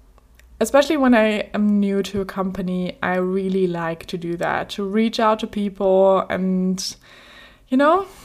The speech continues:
just offer them to have, like, a virtual coffee and find out what they're doing. And the great part about that is once you start that and once people know you're super open to that, people will be recommended to you.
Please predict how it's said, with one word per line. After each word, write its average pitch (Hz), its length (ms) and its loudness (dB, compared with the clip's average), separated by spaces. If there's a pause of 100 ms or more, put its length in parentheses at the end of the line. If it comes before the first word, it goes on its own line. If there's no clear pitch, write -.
(260)
just 269 280 -4
offer 233 260 4
them 226 220 4
to 220 100 -2
have, 214 280 0
like, 214 200 0
a 226 60 -4
virtual 214 480 -4
coffee 269 600 0
and 190 200 0
find 202 360 -6
out 226 180 -2
what 247 120 -6
they're 262 120 -2
doing. 233 640 -2 (720)
And 208 200 -2
the 208 260 2 (640)
great 254 340 0
part 220 260 -2
about 202 280 -2
that 190 220 -2
is 190 560 -4 (480)
once 262 260 0
you 302 80 -2
start 247 460 0
that 202 280 2
and 202 140 -2
once 214 180 0
people 208 320 -6
know 214 540 4
you're 208 220 0
super 214 420 -6
open 269 360 -4
to 220 160 -8
that, 185 600 -8 (720)
people 240 320 0
will 233 160 4
be 226 160 2
recommended 190 720 -2
to 180 100 -8
you. 180 400 -6